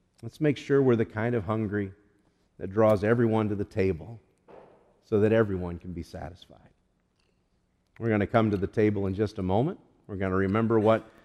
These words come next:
Jesus has done for us, what he has given us. And we're gonna remember that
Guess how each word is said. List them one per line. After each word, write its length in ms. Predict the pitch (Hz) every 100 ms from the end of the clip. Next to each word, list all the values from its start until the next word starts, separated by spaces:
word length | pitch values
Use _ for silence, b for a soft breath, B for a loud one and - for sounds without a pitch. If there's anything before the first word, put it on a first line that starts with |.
| b 104
Jesus 420 | 107 127 113 98
has 180 | 101 101
done 280 | 113 127
for 200 | 127 127
us, 160 | 139 143
what 160 | 117 113
he 120 | 113
has 160 | 98
given 300 | 85 110 135
us. 440 | 139 151 - - _ _ _ _ _ _ _ _ _ _ _ _
And 100 | 101
we're 80 | 110
gonna 220 | 127 117
remember 720 | 113 110 117 123 123 117 117 -
that 260 | 98 98